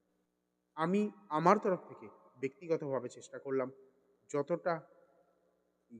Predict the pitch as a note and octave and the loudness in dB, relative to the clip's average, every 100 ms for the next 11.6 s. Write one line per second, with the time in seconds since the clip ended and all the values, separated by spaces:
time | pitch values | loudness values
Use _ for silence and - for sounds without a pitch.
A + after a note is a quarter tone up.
0 | - D3 E3 E3+ - D#3+ C#3+ C3 B2+ A#2+ | -16 -10 -8 -8 -10 -6 -6 -6 -8 -10
1 | - A2+ A2 A2 G#2 A#2 A2 A#2 A#2 B2 | -12 -20 -12 -12 -10 -14 -14 -8 -4 -2
2 | B2 G2 _ _ _ _ _ - B2 A#2 | -4 -8 _ _ _ _ _ -16 -14 -12
3 | A#2 A2+ _ _ _ _ - D3+ E3 - | -14 -16 _ _ _ _ -4 2 2 2
4 | - - - - - - _ _ _ _ | -8 -20 -20 -20 -20 -20 _ _ _ _
5 | - D#3 F3+ A3 A3 E3 - D#3+ D3+ C3+ | -2 2 4 4 6 6 4 -4 -2 -2
6 | - C#3 C3+ C3 D3 C#3 - A#2 B2 A#2+ | -4 -6 -4 -4 -8 -12 -14 -12 -10 -10
7 | _ _ _ _ _ _ - A#2+ A#2+ B2 | _ _ _ _ _ _ -20 -14 -10 -8
8 | A#2+ A#2+ D3+ D3+ C#3+ - - _ _ _ | -6 -2 0 0 -2 -14 -20 _ _ _
9 | - A#2+ A#2+ A#2+ A2+ - _ _ _ _ | -10 -4 -2 -4 -6 -18 _ _ _ _
10 | _ _ _ _ _ - A2+ D3 D3+ D3 | _ _ _ _ _ -20 -14 -10 -8 -10
11 | C3+ C3+ C3+ B2+ C3+ | -12 -12 -14 -16 -18